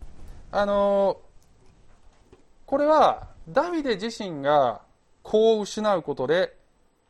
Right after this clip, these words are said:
罪を刈り取らされているということももちろんそうなんだけど、赤ちゃんもその刈り取りに明らかに付き合わされてるよね。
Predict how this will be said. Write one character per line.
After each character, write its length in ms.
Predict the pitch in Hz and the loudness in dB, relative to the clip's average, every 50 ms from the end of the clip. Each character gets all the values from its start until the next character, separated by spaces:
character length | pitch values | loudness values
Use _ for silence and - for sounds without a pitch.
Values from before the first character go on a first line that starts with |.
| _ - | _ -18
罪 340 | - - 208 180 147 147 | -8 -8 -6 -6 -4 -4
を 100 | 180 170 | -4 -6
刈 200 | - - - 160 | -6 -6 -8 -8
り 100 | 147 151 | -8 -6
取 120 | - 156 156 | -4 -4 -4
ら 60 | 143 | -2
さ 140 | - 175 160 | -2 -2 -4
れ 80 | 131 | -4
て 80 | - 143 | -4 -10
い 20 | |
る 60 | 135 - | -12 -8
と 100 | - 214 | -8 -8
い 40 | |
う 20 | 202 | -6
こ 100 | - 226 | -4 -4
と 80 | 254 | -4
も 80 | 214 135 | -4 -4
も 140 | 110 117 123 | -6 -10 -12
ち 100 | - - | -10 -12
ろ 100 | 127 104 | -14 -14
ん 60 | 101 | -12
そ 140 | - 139 123 | -12 -12 -12
う 40 | 117 | -12
な 120 | 104 101 | -14 -16
ん 80 | 101 101 | -14 -16
だ 80 | 107 | -12
け 100 | - 151 | -8 -4
ど、 240 | 175 202 165 - - - - _ _ _ _ _ _ _ _ _ _ _ - | -2 -2 -2 -2 -4 -12 -20 _ _ _ _ _ _ _ _ _ _ _ -2
赤 260 | - 160 165 - 143 | -2 -2 0 0 -4
ち 80 | - - | -6 -6
ゃ 80 | 123 | -10
ん 80 | 117 127 | -10 -6
も 140 | 151 190 180 | -8 -8 -8
そ 100 | - 139 | -8 -12
の 140 | 127 117 113 | -12 -12 -14
刈 160 | - - 123 | -14 -16 -16
り 80 | 113 | -16
取 180 | - - 113 117 | -14 -16 -14 -14
り 20 | |
に 120 | 135 147 - | -14 -14 -12
明 260 | - 127 - - 226 | -14 -14 -10 -6 -4
ら 80 | 196 165 | -4 -4
か 120 | - 185 | -6 -8
に 100 | 190 180 - | -10 -10 -14
付 200 | - - - - | -18 -20 -14 -10
き 80 | 143 | -10
合 60 | 131 123 | -8 -8
わ 80 | 120 | -8
さ 100 | - 127 | -10 -12
れ 80 | - - | -14 -14
て 40 | 104 | -20
る 100 | 95 95 | -20 -20
よ 40 | |
ね。 140 | 117 131 - | -20 -20 -20